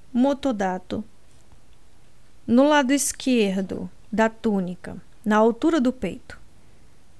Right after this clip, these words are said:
Um cacho estilizado com três cerejeiras vermelhas. Naturalmente, era o timbre real reconhecido em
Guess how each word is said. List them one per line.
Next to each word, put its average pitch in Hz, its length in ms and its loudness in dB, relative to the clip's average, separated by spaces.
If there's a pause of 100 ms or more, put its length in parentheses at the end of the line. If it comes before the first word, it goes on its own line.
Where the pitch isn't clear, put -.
(180)
Um 240 140 6
cacho 254 600 4
estilizado 208 960 2
com 208 220 0
três 226 380 2
cerejeiras 220 760 2
vermelhas. 190 840 -4 (640)
Naturalmente, 214 960 0 (420)
era 202 220 2
o 202 40 -2
timbre 214 480 2
real 202 540 2
reconhecido 233 1120 -2
em 180 180 -8